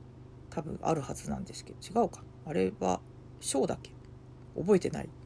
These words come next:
<laughs> なんか、締め切りを過ぎてて応募し忘れたっていうね。もう、頑張って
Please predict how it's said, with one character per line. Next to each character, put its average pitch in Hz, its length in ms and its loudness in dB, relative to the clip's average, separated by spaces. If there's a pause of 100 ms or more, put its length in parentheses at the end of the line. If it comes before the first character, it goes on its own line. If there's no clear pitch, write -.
(180)
<laughs> - 460 2
な 185 60 8
ん - 20 -4
か、 - 160 0 (200)
締 - 200 10
め 262 100 12
切 254 120 6
り 254 60 12
を 262 60 12
過 247 140 8
ぎ 214 100 2
て 131 100 6
て 127 80 2
応 185 240 8
募 202 120 10
し 196 180 8
忘 190 200 6
れ 185 100 4
た - 100 0
っ - 40 -2
て - 180 -10
い - 40 -4
う - 40 -6
ね。 127 60 -6 (640)
も 151 80 2
う、 - 20 6 (440)
頑 196 200 12
張 214 80 12
っ 214 40 12
て 170 100 6